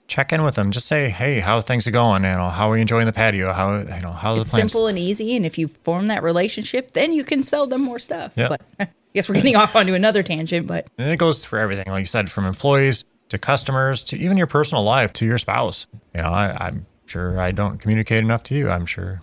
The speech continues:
Speaker 2: We've been together a very long time. I know that you mostly just kind of grunt, and it's fine. I don't take it personally.
Speaker 1: <laughs>
Speaker 2: But if you were in a relationship with a new person, I could see a new person would very much be like, "Well,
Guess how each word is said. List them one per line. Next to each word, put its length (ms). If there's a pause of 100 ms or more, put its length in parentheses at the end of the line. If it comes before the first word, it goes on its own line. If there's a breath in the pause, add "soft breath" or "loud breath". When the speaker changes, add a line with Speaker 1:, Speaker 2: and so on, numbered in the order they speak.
(120)
Speaker 2:
We've 140
been 120
together 280
a 40
very 200
long 200
time. 280
I 80
know 180
that 160
you 140
mostly 320
just 160
kind 180
of 100
grunt, 360
and 100
it's 160
fine. 300
I 80
don't 140
take 200
it 60
personally. 440 (140)
Speaker 1:
<laughs> 120
Speaker 2:
But 120
if 100
you 140
were 120
in 100
a 40
relationship 540
with 140
a 40
new 140
person, 540
I 100
could 180
see 160
a 40
new 140
person 340
would 160
very 180
much 220
be 140
like, 200
"Well, 280